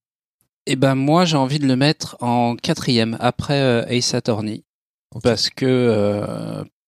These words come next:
Speaker 1: parce que c'est un dessin animé et que je trouve que la, la performance, euh, d'Ace Attorney au, au niveau, euh, film était vraiment, euh, impressionnante.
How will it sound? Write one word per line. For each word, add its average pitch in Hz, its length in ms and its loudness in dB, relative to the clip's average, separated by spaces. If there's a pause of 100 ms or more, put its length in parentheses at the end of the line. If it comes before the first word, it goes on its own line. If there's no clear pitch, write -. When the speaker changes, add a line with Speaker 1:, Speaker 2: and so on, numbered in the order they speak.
(180)
Speaker 1:
parce - 180 2
que 123 100 -2
c'est - 260 -4
un 101 680 -2
dessin 101 580 -2
animé 117 680 0
et 101 100 -6
que - 120 -8
je 101 160 -4 (400)
trouve - 320 -4
que - 120 -2
la, 101 320 -2
la 110 160 2
performance, 123 680 0
euh, 101 380 -2
d'Ace 104 580 -2
Attorney 113 540 0
au, 104 100 0
au 107 120 -4
niveau, 107 480 2
euh, 104 60 -4
film 147 500 -2 (540)
était 104 240 2
vraiment, 113 640 2
euh, 95 440 0 (140)
impressionnante. 104 760 -2